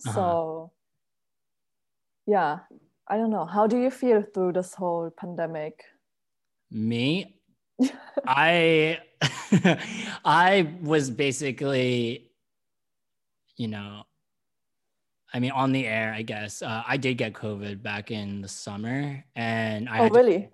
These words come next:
Speaker 1: uh, I had to go on a, a meal plan of, like, an anti-inflammatory diet.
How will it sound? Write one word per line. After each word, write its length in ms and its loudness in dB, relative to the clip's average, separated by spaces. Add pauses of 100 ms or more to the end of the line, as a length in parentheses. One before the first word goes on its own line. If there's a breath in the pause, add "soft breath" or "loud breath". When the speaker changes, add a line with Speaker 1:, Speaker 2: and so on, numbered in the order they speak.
Speaker 1:
uh, 260 -8 (100)
I 100 2
had 120 2
to 60 2
go 180 6
on 140 4
a, 380 0 (120)
a 280 0
meal 380 2
plan 540 -4 (320 soft breath)
of, 120 -2
like, 160 0
an 80 0
anti-inflammatory 1080 -4
diet. 580 -4